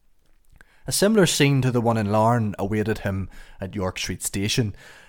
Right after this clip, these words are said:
and Churchill was immediately whisked off by a chocolate-coloured Silent Light Minerva motor car to the Grand Central Hotel on Royal Avenue, having ran the gauntlet of unionist crowds in the city centre. He arrived at the Grand Central shortly before nine A M,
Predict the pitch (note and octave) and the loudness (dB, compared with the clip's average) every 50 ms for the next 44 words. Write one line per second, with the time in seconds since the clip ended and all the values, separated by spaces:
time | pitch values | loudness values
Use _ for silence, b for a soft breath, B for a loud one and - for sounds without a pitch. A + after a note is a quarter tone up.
0 | B B A#2+ B2 - - D3+ - - - B2+ A#2+ G#2+ A2 G2+ A2 G#2 A2+ B2+ A#2+ | B B -4 0 4 4 4 6 4 4 2 2 2 0 -2 0 0 0 0 2
1 | C3+ C#3+ A2 A#2 G#2+ G2+ G2 C3 A#2+ - - - A2 G#2+ G#2 G2+ - - - G#2+ | 0 0 0 -2 -2 -2 -2 -2 -2 -2 0 0 4 4 4 4 2 0 -2 -2
2 | G2+ G2 - - C3 B2+ A#2+ - B2 G#2+ - - - A#2+ G#2+ G2+ G2+ F#2+ B B | -2 -2 -2 -2 0 0 0 -2 -4 -8 -8 -8 -8 -6 -4 -4 -6 -8 B B
3 | B B B - - - - B2 A#2+ A#2+ B2 G#2 D#2+ G2+ G2 G#2 G#2 - G2+ G2 | B B B -10 -6 -2 0 0 0 0 -2 -2 -4 -4 -4 -4 -4 -6 -6 -6
4 | G2 F#2+ F#2+ G2 G#2 F#2+ G2 F#2 F#2+ G2 G#2 C3 C3+ C3 - B2+ G#2+ G2 F#2+ - | -6 -4 -4 -4 -4 -4 -4 -4 -4 -4 -4 -4 -4 -4 -4 -4 -4 -4 -6 -6
5 | G2 G#2 G#2 - G#2+ G2+ G2+ G2 F#2 - G2+ F#2 F2+ - G2 F#2+ - - F#2 - | -8 -8 -4 -4 -2 -2 -2 -4 -4 -6 -6 -6 -6 -8 -10 -12 -10 -12 -8 -8
6 | - - B2+ B2 C#3 C#3+ C#3 A2 B B B B B B G#2+ A2 A2 G#2 F#2+ F#2 | -4 -2 0 2 2 2 2 0 B B B B B B -6 -4 -4 -2 -2 -2
7 | F#2+ F#2 F#2 G2+ G#2+ C3 C#3+ C#3+ C#3+ B2+ G#2+ B B B B B B - A#2+ A2 | -2 -2 -2 -2 0 0 0 0 0 0 -2 B B B B B B -6 -4 -2
8 | A2+ A2+ G#2+ A2 A2+ A#2+ B2+ C3+ C#3 C3 A#2+ G#2+ - G#2 A2 A#2+ A#2 G#2 G#2+ G2 | -2 -2 -2 0 2 2 2 2 2 0 0 0 -2 -2 -2 -2 -2 -4 -6 -6
9 | F#2+ F#2 F#2+ G2+ G#2 G#2 G2 F#2 F#2 - - - - A2+ G#2 G#2 A2 A2+ A2 G2+ | -6 -6 -6 -6 -4 -4 -4 -6 -8 -10 -12 -8 -6 -4 -2 0 0 -2 -2 -4
10 | G#2 G2 F#2+ F#2 - - G2+ F#2+ F2+ - - - A#2 B2+ C3+ D3+ B2+ G2+ - b | -4 -6 -6 -6 -6 -6 -6 -6 -6 -6 -4 -2 -2 -2 0 -2 -2 -4 -6 b
11 | b b b b b b b b b b b b b - B2+ C3 C3 C3+ C#3+ D3 | b b b b b b b b b b b b b 0 2 4 6 6 6 6
12 | D#3 D#3 D3 - C#3 - B2 - B2 A#2+ B2 B2 A#2 - - A#2 A2+ A#2+ - C#3 | 6 6 4 2 0 -2 0 0 0 0 0 0 -2 -2 -2 -2 -2 -2 0 0
13 | C3+ B2+ B2 - - A#2+ A#2+ B2 C#3 A#2 F#2 G2+ - - G#2+ G#2+ G#2+ G#2 G#2 G2+ | 0 0 -2 -2 -2 0 0 0 -2 -4 -6 -6 -6 -4 -4 -2 0 0 0 0
14 | G2+ F#2+ F#2+ F#2+ F#2+ F#2+ G2+ G#2+ A2+ A#2 A#2+ A#2 | 0 0 -2 -2 -2 -2 0 0 0 0 -2 -4